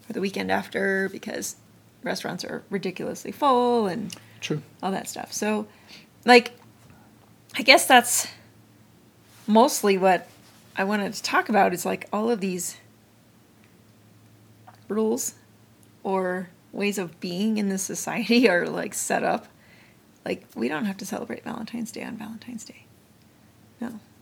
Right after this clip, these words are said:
Speaker 1: I don't have to celebrate my birthday on my birthday. I mean, yes, be grateful I lived another year and I get to start another year today, but I don't care if there's cake on that day or the day after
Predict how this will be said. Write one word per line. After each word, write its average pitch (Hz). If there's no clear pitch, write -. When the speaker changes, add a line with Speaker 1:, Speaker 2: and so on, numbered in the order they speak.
Speaker 1:
I 262
don't 220
have 226
to -
celebrate 180
my 185
birthday -
on 170
my 170
birthday. -
I -
mean, -
yes, -
be 202
grateful 190
I 165
lived 180
another 262
year 240
and -
I 175
get 180
to 175
start -
another 190
year 175
today, -
but -
I 226
don't 240
care 214
if 190
there's 208
cake 160
on -
that 165
day 180
or 185
the -
day -
after 196